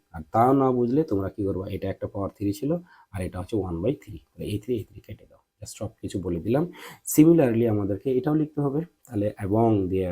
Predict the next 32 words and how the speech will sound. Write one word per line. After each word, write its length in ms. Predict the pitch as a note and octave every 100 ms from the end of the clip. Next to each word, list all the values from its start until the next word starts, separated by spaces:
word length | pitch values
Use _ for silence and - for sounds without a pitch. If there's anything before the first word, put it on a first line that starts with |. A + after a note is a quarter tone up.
| F2
তোমরা 180 | F2 E2+
লেখো, 200 | E2+ - D3 E3+ _ _ - A2
এবং 140 | A2 C3 - B2+
x 20 | B2+ A2+
মাইনাস 260 | G2 G2+ -
কত 140 | G2 D3 E3
ওয়াই 200 | G#2 F#2 B2+ F3 _ _ _
হোল 120 | G#2+ G2 G2
স্কয়ার 220 | - G2+
দিয়ে 100 | G2 G2+
কী 80 | G#2
দেওয়া 160 | G2 G2
আছে, 160 | G2+ - D3 G2
রুট, 300 | G2 A2+ A#2 -
বা 80 | G2 F2+ F2
এটাকে 200 | F2 F#2+
আমরা 140 | F#2 F#2 E2
ঘনমূলই 440 | F#2+ F#2+ G2 A2 G2+
বলি, 200 | G2 A#2+ E3+ - _ _ _
ঘনমূল 320 | G#2+ G#2 G2 F#2+
দিয়ে 120 | A#2 C#3 G#2+
এইট 120 | F2+ F2
দেওয়া 160 | D#2 D2
আছে। 180 | - G2+ _ - _
ডাইরেক্টলি 540 | F#2+ F#2 A2 A2+ B2+ D#3+
কিন্তু 160 | D#3 C#3+ B2
লিখলেই 300 | A#2 C#3 C#3 G2+
হবে, 200 | E2+ C2+ - -
কিন্তু 160 | A2+ B2
তোমরা 160 | A#2+ A#2+ A#2
অনেক 120 | A#2
সময় 160 | B2